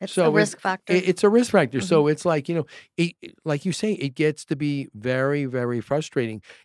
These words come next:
Speaker 2: And I think a lot of people during that time, as we came through covid and stuff,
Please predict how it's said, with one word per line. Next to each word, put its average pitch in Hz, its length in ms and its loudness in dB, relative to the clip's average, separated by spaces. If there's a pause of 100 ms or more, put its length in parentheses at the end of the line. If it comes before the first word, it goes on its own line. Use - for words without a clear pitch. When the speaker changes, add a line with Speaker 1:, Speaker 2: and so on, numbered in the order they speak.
Speaker 2:
And 143 160 -2
I 123 80 -2
think 165 240 -4
a 135 80 -2
lot 139 240 0
of 170 80 -4
people 131 380 -4
during 131 340 -4
that 147 220 -2
time, 117 500 -6 (140)
as 113 320 -10
we 117 380 -8
came 120 220 -6
through 110 260 -10
covid 107 420 -6
and 107 120 -12
stuff, 107 300 -8